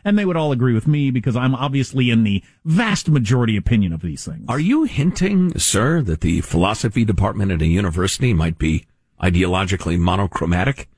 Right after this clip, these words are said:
Speaker 2: How dare you?
Speaker 1: I hope I never get this far out there that I think, you know, everybody agrees with X.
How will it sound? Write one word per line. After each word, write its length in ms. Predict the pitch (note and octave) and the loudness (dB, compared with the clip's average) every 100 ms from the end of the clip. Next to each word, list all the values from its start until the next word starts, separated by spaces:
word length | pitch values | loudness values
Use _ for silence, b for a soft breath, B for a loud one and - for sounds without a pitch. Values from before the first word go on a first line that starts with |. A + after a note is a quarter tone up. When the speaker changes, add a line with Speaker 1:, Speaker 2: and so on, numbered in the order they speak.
| _ _ | _ _
Speaker 2:
How 240 | - D#3+ C3 G#2+ - | -4 -2 0 -2 -2
dare 220 | C#3 A2+ | 0 0
you? 60 | |
Speaker 1:
I 80 | G#4+ | 0
hope 240 | E4 A#4+ D#4+ | 0 -2 2
I 80 | |
never 420 | G#3+ E3 D3 F3 F3 | 2 2 0 -2 -2
get 260 | G#2 C#3 - | -2 -4 -4
this 500 | G2 G2+ D#3+ - - | -2 0 0 -4 -12
far 1040 | - _ - - - - A#2 D#3+ D#3+ C3+ - | -16 _ -20 -20 -16 -6 0 2 0 -2 -6
out 200 | D3 - | -6 -4
there 420 | G2+ F2 D#2+ D#2 - b b b | -2 0 0 -2 -6 b b b
that 160 | B2+ B2+ | 2 2
I 120 | A#2 | 0
think, 580 | - E3+ E3 A#2+ - _ - | 0 0 0 -2 -10 _ -2
you 120 | B2 | 0
know, 180 | A#2 A#2 | 0 -2
everybody 580 | D3+ G#3 B3+ D#3+ C#3 A2+ | -4 0 2 2 2 0
agrees 540 | F2 G#2 A#2 A2 F#2+ | 0 2 2 2 -2
with 460 | F2+ F2+ D2 - _ _ - | -6 -6 -8 -18 _ _ -10
X. 520 | F#2 - - - | -10 -10 -8 -8